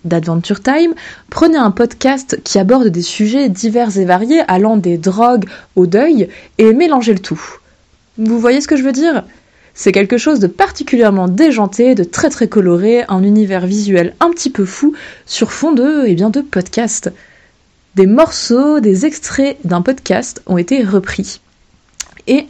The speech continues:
intégrés à, à la série sur laquelle l'animation est venue s'ajouter. Donc ça paraît un petit peu étrange, dit comme ça, et en vérité, eh ben, ça l'est.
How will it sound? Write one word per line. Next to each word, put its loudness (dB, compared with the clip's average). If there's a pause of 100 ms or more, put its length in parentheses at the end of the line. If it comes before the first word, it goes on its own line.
intégrés 0 (240)
à, 0
à -4
la -2
série -4
sur -4
laquelle 0 (200)
l'animation 0
est 2
venue 0
s'ajouter. -4 (420)
Donc 0
ça 2
paraît 2
un 2
petit -4
peu 0
étrange, -2
dit 2
comme 0
ça, 0
et 4
en 2
vérité, 0
eh 0
ben, 2
ça 0
l'est. -4